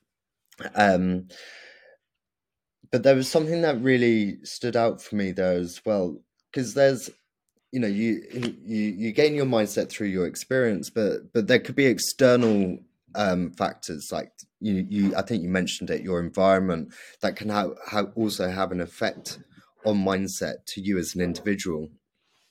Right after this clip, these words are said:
And I'm just thinking now in the context of work, and, you know, I think we've all experienced, um,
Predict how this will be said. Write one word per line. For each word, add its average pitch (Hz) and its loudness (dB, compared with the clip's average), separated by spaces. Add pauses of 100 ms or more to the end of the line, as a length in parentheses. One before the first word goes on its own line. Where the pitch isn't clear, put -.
(300)
And 110 0
I'm 120 4
just 110 -2
thinking 98 -4
now 87 -2
in 87 -4
the 87 -6
context 95 -8
of 73 -8
work, 95 -2 (600)
and, 90 0 (460)
you 101 -4
know, 85 -4
I 85 -2
think - -6
we've 98 -4
all 98 2
experienced, 87 -2 (160)
um, 85 -6